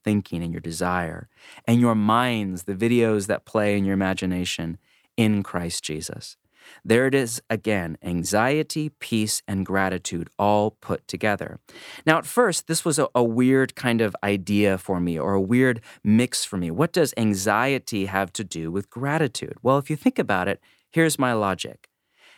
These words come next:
Anxiety is a kind of grasping for control of what we do not have in the future. Gratitude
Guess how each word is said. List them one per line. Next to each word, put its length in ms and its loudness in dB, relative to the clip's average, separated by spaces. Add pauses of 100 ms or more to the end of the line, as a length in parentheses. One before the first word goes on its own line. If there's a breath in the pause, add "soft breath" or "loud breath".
(160 soft breath)
Anxiety 1000 2
is 200 -2
a 180 2
kind 360 2
of 160 -2
grasping 800 0
for 300 2
control 1000 2 (360 loud breath)
of 160 2
what 240 2
we 200 4
do 380 2
not 380 2
have 640 -2
in 180 2
the 80 -2
future. 680 -6 (1200 soft breath)
Gratitude 1080 0